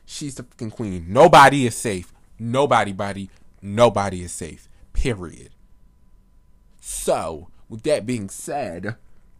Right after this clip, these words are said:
tell it to my motherfucking heart. She wants to blindside these bitches. She wants whatever is gonna be a, to be a blindside, but at the end of the day, her plans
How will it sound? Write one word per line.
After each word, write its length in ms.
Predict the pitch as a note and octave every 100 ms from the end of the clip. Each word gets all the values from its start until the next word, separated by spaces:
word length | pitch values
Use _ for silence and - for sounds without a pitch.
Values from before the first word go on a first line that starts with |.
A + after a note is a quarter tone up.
| _ - -
tell 240 | F3+ D#3
it 60 | D#3+
to 140 | F3
my 120 | D3
motherfucking 600 | C#3 C#3 B2+ - - A2
heart. 260 | A#2 C3 F2
She 180 | - D#3+
wants 320 | D3+ B2+ -
to 120 | G#2+
blindside 1040 | F2+ G2+ A2 A#2 G#2+ G2 - B2+ A#2 G#2+ G2
these 260 | G#2 G2
bitches. 960 | F2 A2 A2+ - F2+ F2 D#2 - - - - - _ _ - _ - - -
She 240 | - - G#4+ A#4+
wants 200 | F#4 C4+
whatever 320 | B3 A3+ G3+
is 100 | G3
gonna 220 | F#3+ F#3
be 180 | F3+ F3+
a, 120 | E3+
to 260 | - - F3
be 160 | D#3+ E3
a 60 |
blindside, 540 | B2+ D3+ F3 D#3 A#2 G2+
but 100 | B2+
at 100 | D3
the 80 |
end 140 | C#3 F#3
of 60 |
the 80 | F3
day, 300 | C3+ C#3 D#3+ - - - -
her 220 | - F#4
plans 580 | - - F#3+ E3+ D3+ -